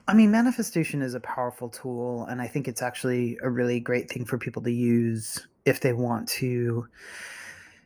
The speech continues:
get into understanding magic or that sort of thing. But I also think, you know, it has its own problems. I think for, for the most part,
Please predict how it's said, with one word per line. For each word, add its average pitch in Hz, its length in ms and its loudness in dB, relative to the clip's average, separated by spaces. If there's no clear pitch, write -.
get 160 180 4
into 156 300 6
understanding 147 1120 6
magic 143 720 2
or 127 100 0
that 127 220 0
sort 135 180 -8
of 135 80 -10
thing. 143 260 -2
But 135 140 0
I 147 100 4
also 165 240 0
think, 143 440 -4
you 160 160 0
know, 117 380 -2
it 120 100 -4
has 127 240 0
its 120 160 -8
own 117 360 -4
problems. 170 760 0
I 151 140 0
think - 480 0
for, - 240 -8
for 226 160 4
the 180 80 6
most 196 340 4
part, 131 380 4